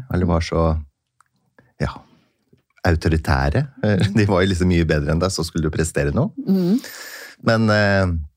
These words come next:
Speaker 2: Du kjente på presset?
Speaker 1: kjente på presset, men det kunne jo også gjøre at du finpussa på bølgeføen din, eh, bombasjen din som vi gjorde, liksom sånn, at du liksom fikk se faget fra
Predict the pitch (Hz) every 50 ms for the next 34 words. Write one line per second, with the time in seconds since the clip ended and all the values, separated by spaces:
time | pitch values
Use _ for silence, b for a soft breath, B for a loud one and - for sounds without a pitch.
0 | _ _ - 190 - 214 175 156 - 160 180 185 175 156 - 180 - - - -
1 | - - 117 - 156 117 87 - - 131 104 92 90 80 80 - 117 117 120 110
2 | 107 113 117 117 117 117 - 131 113 104 113 107 98 - - 117 120 113 101 87
3 | 80 78 - - 85 82 98 95 - - 110 104 92 85 78 76 69 65 - _
4 | - - 80 78 - - - 85 85 85 - - 82 80 80 80 80 78 82 95
5 | 90 87 78 82 78 - 80 80 78 78 80 80 82 82 82 82 82 80 80 80
6 | 80 80 78 78 76 76 76 76 71 71 76 76 71 76 78 76 73 78 80 80
7 | 80 78 80 80 - - - 85 82 82 82 85 82 82 - 82 82 80 80 80
8 | 80 78 78 80 80 80 80 80 80 78 78 78 78 78 78 73 76 76 76 76
9 | 80 78 78 76 71 123 117 - - _ _ - - 80 82 85 85 82 78 -
10 | 76 76 78 76 71 B B B B B B B B B B B _ - 98 85
11 | - - - - - 92 85 78 80 82 80 80 - - 80 76 71 71 73 85
12 | 85 - - 82 80 80 80 80